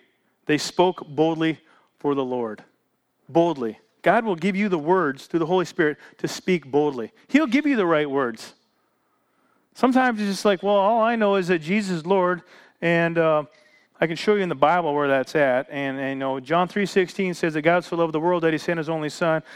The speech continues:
and whoever believes in him shall have everlasting life. Uh, there's, there's your gospel message. I think sometimes we skip over John three sixteen because, like, "Oh, everybody's heard that one.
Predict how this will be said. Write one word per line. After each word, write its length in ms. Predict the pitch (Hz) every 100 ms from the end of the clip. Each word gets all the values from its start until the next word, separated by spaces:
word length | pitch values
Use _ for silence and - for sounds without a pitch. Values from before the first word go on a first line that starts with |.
| -
and 100 | 165
whoever 300 | 156 180 175
believes 360 | 156 151 170 175
in 60 | 156
him 100 | 156
shall 240 | - 156
have 160 | 147 147
everlasting 680 | 147 143 143 147 - 135
life. 260 | 131 117 98 _ _ _ _ _ _ _ _ _ _ _ _ -
Uh, 400 | 135 151 131 147
there's, 180 | 165 175
there's 160 | 165 151
your 60 |
gospel 340 | 139 165 - 131
message. 480 | 147 190 127 139 - _ _ _ _ _ _ -
I 40 |
think 140 | 151 156
sometimes 400 | 175 160 170 147
we 100 | -
skip 280 | - 185
over 140 | 175 143
John 240 | 139 135
three 160 | - 139
sixteen 420 | - 143 - 147
because, 120 | 139
like, 220 | 131 123 - - - - _ -
"Oh, 160 | 135
everybody's 520 | 131 131 131 117 117 -
heard 200 | 113 107
that 240 | 107 107
one. 220 | 104 107